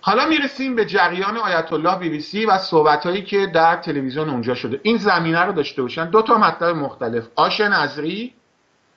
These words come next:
و از یه طرف این داست-، جریانی که درباره شهبانو گفتم، درباره خانم دکتر مهران ملکی گفتم. شاهنشاه میاد بعد از هزار و چهارصد سال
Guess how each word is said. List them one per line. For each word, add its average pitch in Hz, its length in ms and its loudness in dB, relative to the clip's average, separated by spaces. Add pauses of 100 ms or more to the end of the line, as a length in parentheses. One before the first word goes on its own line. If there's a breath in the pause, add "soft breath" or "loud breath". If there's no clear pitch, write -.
(400 soft breath)
و 170 60 2
از 175 260 2
یه 226 80 4
طرف 214 420 2
این 202 240 -8 (160)
داست-، 165 400 0
جریانی 165 580 2
که 196 100 -6
درباره 165 340 2
شهبانو 151 520 0
گفتم، 175 380 0
درباره 147 280 2
خانم 156 340 -4
دکتر 143 240 -2
مهران 139 360 2
ملکی 131 160 -2
گفتم. 127 380 -2 (760 loud breath)
شاهنشاه 196 800 0
میاد 220 420 -2
بعد 190 140 2
از 220 200 0
هزار 175 320 0
و 214 60 -2
چهارصد 180 760 2
سال 170 720 2